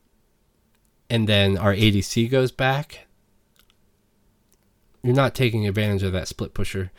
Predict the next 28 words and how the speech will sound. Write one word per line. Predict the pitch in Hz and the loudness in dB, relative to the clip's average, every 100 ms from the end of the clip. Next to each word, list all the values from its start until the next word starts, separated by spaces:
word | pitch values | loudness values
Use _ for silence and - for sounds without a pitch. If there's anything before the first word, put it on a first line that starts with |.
| - - - | -20 -20 -6
You | 110 | -2
want | 120 120 | 0 -2
the | 110 | -4
split | - 127 | -6 -4
pusher | - 117 - 107 | -2 -2 -2 -2
to | 98 | -2
have | 110 107 | -2 -2
as | 101 95 | -2 -4
much | 107 107 113 113 - - - - - | -2 0 -2 -2 -6 -10 -12 -20 -20
time | - - 117 117 | -10 -4 -2 0
as | 104 - | -2 -4
he | 117 | -10
can | 107 - 127 117 101 98 98 95 - - - _ _ _ _ _ _ _ _ _ _ _ _ _ _ _ _ _ - | -10 -4 -2 0 0 -2 -4 -8 -16 -20 -20 _ _ _ _ _ _ _ _ _ _ _ _ _ _ _ _ _ -14
so | - 107 | -4 -2
he | 107 | -2
can, | 104 107 98 | -2 -2 0
you | 95 | -2
know, | 92 87 | -2 -4
take | - 98 - | -4 -6 -6
towers, | - 101 95 95 92 | -2 -2 0 0 -2
push | - - - | 6 10 10
the | 95 | 10
waves, | 92 90 90 92 | -4 -4 -4 -6
maybe | 92 92 87 | -6 -4 -4
even | 90 87 | -4 -2
get | 90 | -2
an | 87 90 | -2 0
inhibitor. | 107 98 92 90 | 0 0 -2 -2